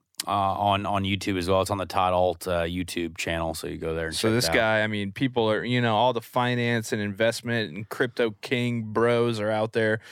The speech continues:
Speaker 2: following Todd, right? I mean, they're, they're
Speaker 1: Oh,
Speaker 2: going
Speaker 1: yeah.
Speaker 2: to him.
Speaker 1: Yeah.
Speaker 2: He's like, he's like their Jesus. That's what I'm getting. Is that right?
Speaker 1: Exactly.
Speaker 2: I
Speaker 1: The
Speaker 2: mean,
Speaker 1: show
Speaker 2: they
Speaker 1: is called Risk On as well, by the way. Risk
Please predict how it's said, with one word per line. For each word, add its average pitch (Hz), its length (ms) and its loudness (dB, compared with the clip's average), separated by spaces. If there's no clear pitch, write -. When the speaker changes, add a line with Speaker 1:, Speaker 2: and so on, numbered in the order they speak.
Speaker 2:
following 123 480 2
Todd, 113 440 0
right? 110 340 2
I 98 40 -6
mean, 107 200 0
they're, 107 140 4
they're 107 200 0
Speaker 1:
Oh, 101 80 6
Speaker 2:
going 117 240 2
Speaker 1:
yeah. 104 80 0
Speaker 2:
to - 20 0
him. 120 460 0
Speaker 1:
Yeah. 92 160 0
Speaker 2:
He's 123 120 0
like, 120 220 2
he's 120 200 -2
like 117 160 2
their 110 140 0
Jesus. 107 760 -4
That's 117 180 0
what 117 80 0
I'm 104 120 -2
getting. 92 320 -2
Is 98 100 -4
that 104 80 0
right? 101 100 2
Speaker 1:
Exactly. 107 480 2
Speaker 2:
I 107 60 -6
Speaker 1:
The 104 60 -2
Speaker 2:
mean, 104 80 0
Speaker 1:
show 175 320 4
Speaker 2:
they 165 40 4
Speaker 1:
is 131 100 0
called 120 200 2
Risk 104 420 0
On 78 360 0
as 76 140 -10
well, 78 160 -2
by 73 180 -6
the 73 80 -8
way. 80 60 -12
Risk 87 500 0